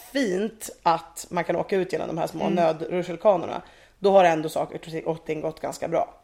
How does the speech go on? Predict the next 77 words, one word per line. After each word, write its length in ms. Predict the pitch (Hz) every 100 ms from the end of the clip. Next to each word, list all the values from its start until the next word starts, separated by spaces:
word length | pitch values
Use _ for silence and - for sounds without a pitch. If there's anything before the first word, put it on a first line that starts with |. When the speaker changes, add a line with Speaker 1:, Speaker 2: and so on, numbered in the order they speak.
| _ - -
Speaker 2:
Ja. 260 | 220 202 226 -
Speaker 1:
Störtar 360 | - 190 190
man 140 | 196 190
annars 240 | 180 180
med 80 | 180
ett 60 | 165
plan 280 | 185 165 156
så 160 | 151
känner 260 | - 151 147
jag 80 | 160
att 100 | -
det 60 |
är 40 | 147
mer 160 | -
en 100 | -
sån 140 | 165 170
här 60 | 220
Speaker 2:
Men 80 | 226
du, 60 | - - - - - -
ja, 200 | 240 233
och 60 |
så 80 | 233
första 320 | - 240 233
klass 140 | 226 262
Speaker 1:
Förlåt 180 | 196 196
Speaker 2:
i 60 |
Speaker 1:
för 140 | 208 180
den, 340 | 165 160 165 -
alla 260 | - 160 165
som 140 | 165
lyssnar 220 | 165 165 160
nu, 120 | 160
nu 80 | 165
fick 180 | 160
ni 80 | -
en 80 | 160
riktig 240 | 160 -
smäll. 200 | 165 165
Men 120 | 160 175
så 180 | 254
skulle 280 | 302 - 240
det 60 | 220
låtit 320 | 220 190 247
om 120 | 190
ni 60 | 170
hade 140 | 165
kraschat 300 | 165 170 -
med 60 | -
ett 100 | -
plan. 180 | 214 202 _ _ _ _ _ _
Speaker 2:
Ja, 360 | - 190 220 -
men 60 | -
jag 80 | 214
tänker 180 | 233 214
också, 120 | 214
de 100 | 220
som 140 | 208
sitter 140 | 190 190
i 40 |
första 220 | 180 180
klass 200 | 214 220
sitter 160 | 214 185
ju 60 | 175
ofta 140 | 175
längst 240 | 165 160
fram, 260 | - 175 160 -
Speaker 1:
Ja. 200 | 190 196
Speaker 2:
så 80 |
de 120 | 202 214
dör 140 | 165
ju 80 | 165
först. 260 | 185 - - _ _ _ _ _ -
Speaker 1:
Ja, 120 | 240
säkert. 180 | - -
Speaker 2:
Om 80 | 220
det 80 | 196
störtar. 380 | 190 - 190